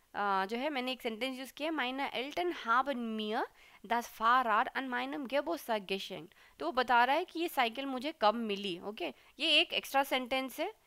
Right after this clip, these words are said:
क्योंकि यहाँ पे उसने सिर्फ पूछा था कि क्या तुम्हारे पास है कि या तुम लेना चाहते हो। तो मैंने बताया यहाँ पे, "Ich habe schon ein Fahrrad", मेरे पास already एक साइकिल है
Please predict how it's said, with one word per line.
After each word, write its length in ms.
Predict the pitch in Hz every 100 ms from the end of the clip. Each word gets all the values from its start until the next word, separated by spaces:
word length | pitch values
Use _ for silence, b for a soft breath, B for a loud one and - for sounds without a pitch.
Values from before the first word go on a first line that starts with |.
| _
क्योंकि 200 | 214 208
यहाँ 160 | 240 233
पे 120 | 240
उसने 160 | 262 294
सिर्फ 200 | 320 311
पूछा 260 | 233 226 254
था 60 |
कि 120 | 262 254
क्या 160 | 262
तुम्हारे 340 | 247 262 247 240
पास 220 | 269 262
है 200 | 233 233
कि 220 | 226 269 339
या 140 | 240 240
तुम 200 | 254 269
लेना 260 | 208 214
चाहते 340 | 226 208 185 208
हो। 40 |
तो 80 | 247
मैंने 220 | 247 254
बताया 360 | 226 208 196 240
यहाँ 200 | 277 269
पे, 160 | 349 453 B B 233
"Ich 120 | 233
habe 240 | 247 330 359
schon 260 | - 339
ein 260 | 277 285 311
Fahrrad", 440 | 294 254 254 359
मेरे 160 | 240 220
पास 180 | 233 240
already 300 | 220 220 240
एक 180 | 269 -
साइकिल 380 | 208 196 269
है 180 | 233 262